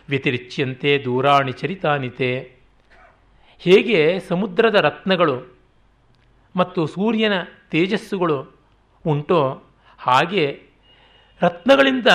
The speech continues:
ನಾವು ನೋಡಿಕೊಂಡು ಸಮುದ್ರವನ್ನು ಪೂರ್ತಿ ಅಳೆಯೋಕ್ಕಾಗೋಲ್ಲ. ಅದೇ ರೀತಿ ಸಮುದ್ರದಿಂದ ಅತೀತವೂ ಆಗಿರ್ತಕ್ಕಂಥವು ರತ್ನಗಳು. ತೇಜಸ್ಸು ಸೂರ್ಯನು ಅದೇ ರೀತಿಯಾಗಿರ್ತಕ್ಕಂಥದ್ದು.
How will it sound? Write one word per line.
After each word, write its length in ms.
ನಾವು 640
ನೋಡಿಕೊಂಡು 720
ಸಮುದ್ರವನ್ನು 600
ಪೂರ್ತಿ 320
ಅಳೆಯೋಕ್ಕಾಗೋಲ್ಲ. 680
ಅದೇ 260
ರೀತಿ 480
ಸಮುದ್ರದಿಂದ 760
ಅತೀತವೂ 500
ಆಗಿರ್ತಕ್ಕಂಥವು 840
ರತ್ನಗಳು. 460
ತೇಜಸ್ಸು 580
ಸೂರ್ಯನು 480
ಅದೇ 340
ರೀತಿಯಾಗಿರ್ತಕ್ಕಂಥದ್ದು. 1400